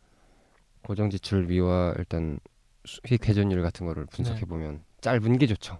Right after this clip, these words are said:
Speaker 2: 네. 그래서 저는 검은 사막이 나온 게 오히려 큰 도전이고 이슈가 되고 좀 많이 사람들이 많이 해서, 이건 홍보가 아니고 그냥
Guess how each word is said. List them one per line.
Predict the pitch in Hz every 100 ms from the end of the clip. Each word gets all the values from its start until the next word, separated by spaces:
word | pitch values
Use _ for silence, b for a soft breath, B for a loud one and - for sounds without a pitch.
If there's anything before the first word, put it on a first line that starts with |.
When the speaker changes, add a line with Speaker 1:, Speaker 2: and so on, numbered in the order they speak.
| 123
Speaker 2:
네. | 120 120
그래서 | 131 160 180
저는 | 180 156 170 180
검은 | - 131 156
사막이 | 151 156 156 147 131 120 - - 127
나온 | 113 120
게 | 123 127 120 104 B B B B B _ _ - _ _ _ - -
오히려 | 123 139 139 131
큰 | - 143 131
도전이고 | 135 135 143 135 135 165 165
이슈가 | 139 143 131
되고 | 123 120 139 160 170 156 _
좀 | - 127 120 113 _ _ _ _ _ _ _ _ _ _ _ _ - - _ -
많이 | 120 139 160 160
사람들이 | 147 160 165 170 156
많이 | 110 117
해서, | 135 127 139 123 143
이건 | 151
홍보가 | 175 226 247
아니고 | 202 151 143 151 151 113
그냥 | 135 131 120